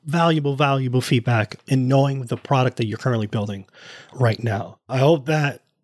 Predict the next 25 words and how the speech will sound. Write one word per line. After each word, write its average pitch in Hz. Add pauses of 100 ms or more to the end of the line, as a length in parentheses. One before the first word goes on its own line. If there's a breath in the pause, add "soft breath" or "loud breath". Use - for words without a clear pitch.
(240)
you 156
use 202 (260)
this -
feedback 170
to 156
kind 160
of 143
look 156
at 170
your 160
surroundings 156
and 139
kind 160
of 143 (240)
figure 170
out 160 (220)
what 165
is 185
trying 160
to 151
get 135
your 131
attention 117 (680)
and, 120 (380)
or 120